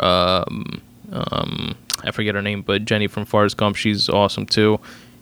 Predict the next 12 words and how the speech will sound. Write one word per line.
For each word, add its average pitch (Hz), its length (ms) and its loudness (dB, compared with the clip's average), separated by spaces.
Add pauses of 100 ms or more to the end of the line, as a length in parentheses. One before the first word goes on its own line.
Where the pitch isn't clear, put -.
And 101 480 -2
there's 120 260 4
a 113 40 2
s-, 117 260 0
a 107 80 4
slew 131 540 2
of 113 80 -2
other, 107 420 4 (100)
like, 107 200 -6
dope 101 200 0
characters, - 560 -2 (880)
uh, 95 500 2